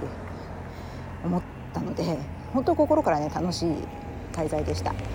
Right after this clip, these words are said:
あの、もう本当ね、実家との関係難しいですよね。あの、近いからこそいろんなわだかまりもあるしね、あの、昔のことを思い出せばね、あの、後悔も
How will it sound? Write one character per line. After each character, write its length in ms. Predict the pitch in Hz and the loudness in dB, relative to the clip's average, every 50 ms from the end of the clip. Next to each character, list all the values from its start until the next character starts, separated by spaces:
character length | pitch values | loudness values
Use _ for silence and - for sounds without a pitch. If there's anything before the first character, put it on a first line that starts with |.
| - - - - - - - - - - - - - - - - - 151 | -4 -4 -4 -6 -6 -6 -6 -6 -6 -6 -6 -6 -6 -4 -4 -4 -2 0
あ 60 | 156 | 0
の、 120 | 151 151 147 - - - - - - - | 2 2 2 2 2 2 2 2 4 6
も 80 | 254 269 | 8 8
う 20 | |
本 320 | - 202 294 392 480 494 - | 8 8 8 6 6 6 6
当 80 | - 403 | 8 8
ね、 120 | 403 233 | 10 8
実 140 | 226 196 214 - | 8 6 4 4
家 100 | - 370 | 4 8
と 100 | - 523 | 8 10
の 80 | 523 415 | 10 10
関 200 | - 240 262 - | 8 6 6 6
係 120 | - 175 | 4 4
難 180 | 160 143 160 165 | 4 4 2 4
し 40 | - | 6
い 260 | - - - 480 523 | 6 8 10 10 8
で 80 | 440 320 | 8 8
す 80 | - | 6
よ 100 | 175 156 | 4 4
ね。 240 | 147 156 175 190 180 - - - | 4 4 4 2 2 -2 -6 -4
あ 100 | 175 170 | -2 0
の、 240 | 160 160 156 151 147 | 0 0 0 -2 -2
近 260 | - - - - 359 392 | -4 -6 -4 0 0 4
い 40 | |
か 120 | - 302 320 | 6 8 8
ら 80 | 302 | 8
こ 120 | - 220 214 | 8 6 4
そ 200 | - 185 160 151 | 6 6 6 6
い 80 | 156 | 4
ろ 100 | 175 220 | 4 4
ん 100 | 247 233 | 4 6
な 280 | 240 247 240 240 233 - | 6 6 6 6 4 4
わ 100 | - 190 | 2 2
だ 100 | 190 190 | 2 4
か 120 | 190 202 | 4 4
ま 100 | 190 190 | 4 4
り 100 | 190 185 | 2 2
も 100 | 185 190 | 2 2
あ 60 | 190 185 | 2 0
る 60 | 170 | 0
し 80 | - - | -2 -2
ね、 200 | - 147 147 151 - - - - - - - - - - - | 0 0 0 0 -2 -4 -8 -8 -8 -8 -8 -8 -8 -6 -4
あ 80 | - 156 | -2 -2
の、 680 | 147 143 139 131 - - 113 90 78 - - - - - | 0 0 -2 -2 -2 -2 -2 -2 -2 -2 -4 -2 -2 -2
昔 240 | 175 170 175 170 | 0 0 0 0
の 80 | 175 180 | 0 2
こ 80 | 180 175 | 2 2
と 60 | 165 | 2
を 40 | 147 | 2
思 120 | 156 156 | 2 2
い 40 | 160 | 2
出 100 | 180 190 | 2 2
せ 100 | 190 185 | 2 2
ば 120 | 135 135 | 0 0
ね、 240 | 131 147 147 160 170 - - - - - - | 0 0 0 -2 -2 -4 -6 -12 -12 -10 -10
あ 80 | - | -8
の、 100 | - - - | -8 -6 -2
後 160 | - 185 156 | 0 0 0
悔 160 | - 151 135 | 0 -2 -4
も 220 | 135 135 71 - | -4 -4 -6 -6